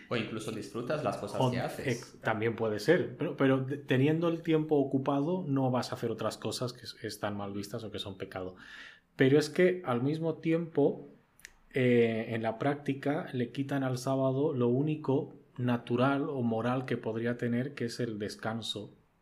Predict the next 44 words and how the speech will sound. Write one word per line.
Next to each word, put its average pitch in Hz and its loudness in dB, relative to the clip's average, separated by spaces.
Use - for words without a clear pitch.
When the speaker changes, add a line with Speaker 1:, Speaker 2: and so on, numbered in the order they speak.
Speaker 2:
cerebral 104 -4
del 98 -8
ser 104 -8
humano, 107 -6
¿no? 123 -14
Speaker 1:
Sí. - -8
Speaker 2:
Eso 131 -4
se - -2
elimina 117 0
en 107 -6
la 104 -6
práctica, 98 -8
que 143 6
es 143 4
un 185 6
argumento 147 4
que 135 6
luego 127 4
en 123 4
la 120 4
teoría 113 2
se 104 -2
utiliza 104 -2
mucho, 175 -2
¿no? 131 0
Es 139 -2
que - -2
el 120 0
sábado, 131 0
mira, 127 0
es 120 -2
necesario 120 -2
porque 120 -2
el 107 -2
cuerpo 120 0
tiene 120 -2
que 107 -4
descansar, 101 -8
pero 113 -2
es 120 -4
que 143 0
en 135 2
la 123 2
práctica, 127 -4